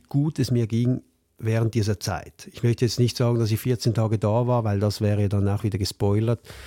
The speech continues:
Aber man kann ja unter Umständen davon ausgehen, dass ich tatsächlich bis zum Schluss durchgemacht habe. Aber das möchte ich hier noch nicht, äh, sagen. Kann man ja dann gucken.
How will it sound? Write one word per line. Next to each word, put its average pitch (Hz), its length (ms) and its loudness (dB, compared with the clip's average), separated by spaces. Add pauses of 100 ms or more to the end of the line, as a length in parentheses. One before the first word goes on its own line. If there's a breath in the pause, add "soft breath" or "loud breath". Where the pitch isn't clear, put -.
(160 loud breath)
Aber 101 240 0
man 104 140 4
kann 104 220 0
ja 117 100 4
unter 110 240 2
Umständen 113 380 0
davon 101 260 0
ausgehen, 101 520 0
dass 98 120 -2
ich 104 120 -4
tatsächlich 104 540 -2
bis 98 120 -6
zum 104 200 0
Schluss 107 300 -2
durchgemacht 135 580 2
habe. 110 260 4 (380 loud breath)
Aber 107 240 2
das 104 180 0
möchte 107 240 2
ich - 60 -8
hier 107 200 2
noch 101 180 0
nicht, - 480 0 (140)
äh, 104 380 -4 (500)
sagen. 104 560 2 (400 loud breath)
Kann 107 140 4
man 113 100 4
ja 117 80 2
dann 143 120 0
gucken. - 380 -2